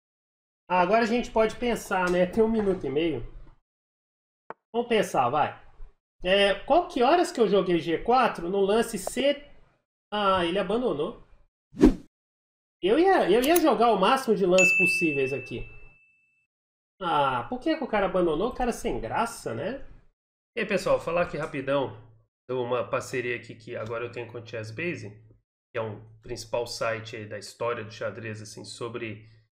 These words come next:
é, materiais pra estudar xadrez de maneira profissional.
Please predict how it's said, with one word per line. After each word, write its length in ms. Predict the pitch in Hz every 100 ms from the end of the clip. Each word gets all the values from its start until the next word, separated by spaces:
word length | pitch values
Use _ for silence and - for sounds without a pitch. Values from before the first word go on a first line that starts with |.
| _ _
é, 120 | 113
materiais 520 | 107 113 117 113 113 -
pra 160 | 120
estudar 400 | 110 - 117 117
xadrez 400 | 117 113 113 113
de 60 | 110
maneira 280 | 107 107 107
profissional. 840 | - 117 - 135 160 - -